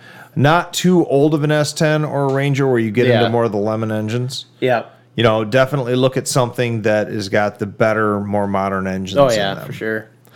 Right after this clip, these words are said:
Speaker 1: Um, now, I haven't stayed up on what's coming out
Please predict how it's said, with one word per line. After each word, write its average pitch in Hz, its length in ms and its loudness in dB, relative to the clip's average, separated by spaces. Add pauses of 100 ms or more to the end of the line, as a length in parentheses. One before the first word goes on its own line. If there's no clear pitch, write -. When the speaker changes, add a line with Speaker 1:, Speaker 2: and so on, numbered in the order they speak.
(400)
Speaker 1:
Um, 110 460 2 (300)
now, 131 500 2
I 156 280 2
haven't 190 420 0
stayed 139 440 0
up - 500 -2
on 113 580 -2 (220)
what's 120 440 2
coming 131 440 -2
out 110 340 -2